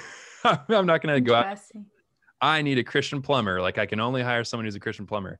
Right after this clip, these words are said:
Speaker 1: It's like, what, why not just put out good inspirational music and let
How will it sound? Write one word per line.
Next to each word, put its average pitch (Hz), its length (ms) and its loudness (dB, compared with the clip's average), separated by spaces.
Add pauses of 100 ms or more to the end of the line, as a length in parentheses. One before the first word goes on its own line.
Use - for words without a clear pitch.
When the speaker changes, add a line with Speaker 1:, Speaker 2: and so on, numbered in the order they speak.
(520)
Speaker 1:
It's - 120 -4
like, 113 100 -2
what, 107 220 -2 (380)
why 117 220 0
not 113 180 0
just 110 200 -10
put 110 120 -2
out 90 300 0
good 95 520 -4 (120)
inspirational 92 800 -8
music 92 800 -8
and 95 200 -12
let 90 420 -10